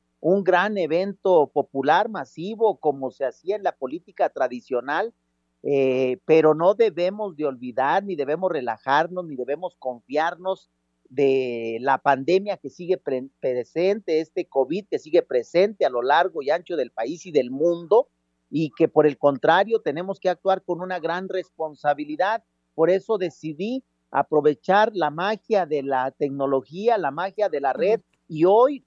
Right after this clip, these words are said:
Speaker 1: esto que estamos haciendo, la magia de la radio que nos permite llegar.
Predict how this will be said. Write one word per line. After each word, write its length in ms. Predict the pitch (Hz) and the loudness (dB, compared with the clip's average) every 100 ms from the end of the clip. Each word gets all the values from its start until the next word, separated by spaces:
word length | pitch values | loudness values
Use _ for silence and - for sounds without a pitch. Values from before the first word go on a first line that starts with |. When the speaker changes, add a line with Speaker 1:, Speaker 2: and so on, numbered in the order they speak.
| _ - | _ 0
Speaker 1:
esto 420 | 196 220 _ 214 | 4 4 _ -10
que 100 | 190 | -10
estamos 380 | 147 180 202 170 | -14 -12 -12 -8
haciendo, 460 | 147 - 190 214 226 | -8 -4 -6 -2 -2
la 140 | 143 | -2
magia 580 | 131 170 220 240 240 214 | -4 -6 -6 -6 -6 -6
de 360 | 156 185 233 - | -6 -2 -2 -2
la 220 | - 143 131 | -4 -2 0
radio 680 | 156 180 220 190 185 220 - _ _ | 0 0 0 _ -2 -2 -4 _ _
que 100 | - | -10
nos 200 | 151 156 | -8 -8
permite 500 | - 156 185 220 214 | -4 -4 -4 -4 0
llegar. 380 | 185 165 214 254 | 0 0 -2 -2